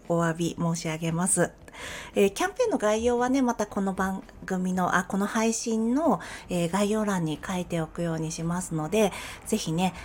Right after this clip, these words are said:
あのー、もしご興味あれば試してみてください。私が試した内容は来週あたりね、また放送したいと思います。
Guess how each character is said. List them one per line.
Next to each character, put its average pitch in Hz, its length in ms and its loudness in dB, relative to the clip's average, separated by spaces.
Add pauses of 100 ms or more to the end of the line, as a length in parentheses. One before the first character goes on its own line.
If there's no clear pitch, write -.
(120)
あ 160 160 0
の 147 600 -2
ー、 - 20 -6
も 185 100 2
し - 220 -2
ご 165 80 -2
興 165 240 -4
味 156 140 -2
あ 175 80 -2
れ 262 100 2
ば 233 240 0
試 170 220 0
し - 40 -4
て 170 80 -4
み 160 140 -2
て 151 80 -4
く 147 120 -8
だ 156 120 -2
さ 170 100 -4
い。 160 40 0
私 370 500 -2
が 359 220 0
試 349 260 2
し - 80 -4
た 208 140 0
内 165 320 0
容 175 140 0
は 170 120 4
来 285 180 2
週 392 180 0
あ 392 100 2
た - 120 0
り 277 120 -6
ね、 185 160 2
ま 180 160 -2
た 165 120 -2
放 160 160 -2
送 160 200 -2
し - 80 -8
た 160 100 -2
い 160 60 -6
と 160 80 -2
思 160 180 -2
い 165 60 -4
ま 165 100 -2
す。 175 180 -2